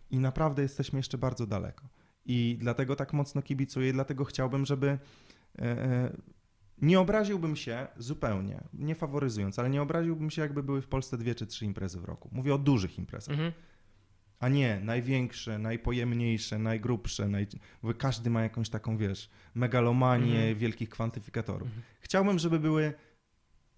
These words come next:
Speaker 1: okej, nie mam innego pomysłu, Mistrzostwa Polski w crossficie, czyli
Speaker 2: Mhm.
Speaker 1: takie zawody, czy tam Puchar Polski, wszyscy i, i jest dzi-,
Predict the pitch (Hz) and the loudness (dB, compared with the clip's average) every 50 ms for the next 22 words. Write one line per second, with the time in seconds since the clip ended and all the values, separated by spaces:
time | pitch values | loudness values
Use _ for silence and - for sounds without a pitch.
0 | _ _ _ _ _ _ _ _ _ _ - - - - - - - 120 - - | _ _ _ _ _ _ _ _ _ _ -20 -18 -16 -16 -14 -10 -10 -10 -10 -8
1 | 98 98 101 117 123 117 110 107 107 104 101 104 92 98 98 - - - 135 143 | -6 -2 0 2 4 4 4 4 2 2 2 0 0 0 -2 -2 -2 0 2 2
2 | 135 - - - 170 160 - - 147 139 - 156 131 127 - - - 131 - - | 2 2 4 4 4 2 2 2 2 4 6 6 6 6 4 0 -4 -6 -4 -4
3 | - 120 - - - 123 104 - 147 165 208 240 - - - _ _ - - 135 | -4 -4 -4 -4 -4 -6 -4 -2 0 0 0 -2 -4 -10 -20 _ _ -4 -2 2
4 | 135 170 143 139 - 147 160 151 135 135 131 131 139 - - 120 113 110 - 175 | 2 2 2 4 2 4 4 4 4 4 2 2 0 0 0 0 2 6 6 6
5 | 175 - 139 123 117 - 120 113 107 - - - - - 160 151 - - 139 - | 6 6 2 0 0 0 -2 -2 -4 -6 -10 -10 -6 -4 -4 -4 -4 -6 -6 -6
6 | - - - - _ 160 151 156 - 165 160 160 160 - - - - _ _ _ | -8 -14 -18 -12 _ -6 -6 -4 -4 -4 -4 -4 -4 -8 -12 -18 -20 _ _ _
7 | - 147 165 151 127 123 123 127 - | 0 2 2 2 2 -2 -6 -8 -8